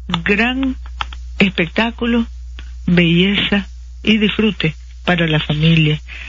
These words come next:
Tenemos también, tuvimos Campeonato Nacional de Motocross Nocturno aquí en Managua. Tuvimos allá en el Rama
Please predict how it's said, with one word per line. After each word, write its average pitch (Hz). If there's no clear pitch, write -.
Tenemos 175
también, 170
tuvimos 190
Campeonato 175
Nacional 185
de 185
Motocross 180
Nocturno 196
aquí 170
en 175
Managua. 214
Tuvimos 196
allá 170
en 185
el 185
Rama 233